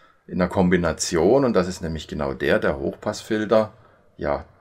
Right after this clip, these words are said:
oft gemeinsam benutzt werden. Und was das ist, das machen wir dann bei der nächsten Folge von Photoshop Basics.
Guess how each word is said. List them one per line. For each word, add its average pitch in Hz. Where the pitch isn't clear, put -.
oft -
gemeinsam 85
benutzt 82
werden. 60
Und 69
was -
das 104
ist, -
das 67
machen 85
wir 92
dann 78
bei 73
der 76
nächsten 71
Folge 95
von 95
Photoshop -
Basics. -